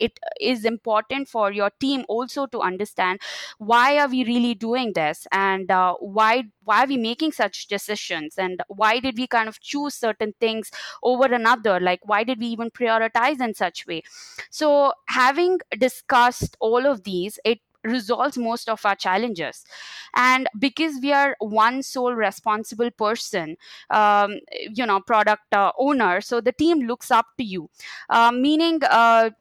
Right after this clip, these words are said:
say, for example, during the spli-, uh, sprint implementation, right, um, everybody has different questions. They might come up with different scenarios for which they do not have an answer. So, and everybody might have that question mark in their faces. So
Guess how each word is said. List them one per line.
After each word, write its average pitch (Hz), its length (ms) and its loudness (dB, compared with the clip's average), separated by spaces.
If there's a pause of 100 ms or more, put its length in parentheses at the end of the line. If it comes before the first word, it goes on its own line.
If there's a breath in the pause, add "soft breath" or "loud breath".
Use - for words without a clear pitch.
(120)
say, 294 240 0
for 269 120 -2
example, 220 520 0
during 220 340 -4
the 220 80 -2
spli-, 214 420 -2
uh, 202 120 2
sprint 247 340 -4
implementation, 214 880 -2
right, 170 320 -2 (360 loud breath)
um, 240 460 2 (160)
everybody 294 520 2
has 247 260 0
different 233 380 -4
questions. 247 500 -2
They 214 120 0
might 208 280 0
come 220 180 0
up 214 160 0
with 220 140 -4
different 214 320 -6
scenarios 220 680 -2
for 208 120 -4
which 214 240 -4
they 214 100 -2
do 196 120 -10
not 220 280 0
have 214 220 2
an 190 80 -2
answer. 190 500 0 (300 loud breath)
So, 247 600 2 (340)
and 277 260 2 (420)
everybody 302 540 4
might 247 320 2
have 226 240 4
that 226 220 2
question 233 400 -2
mark 220 240 2
in 196 140 -2
their 190 140 2
faces. 214 560 -2
So 254 300 0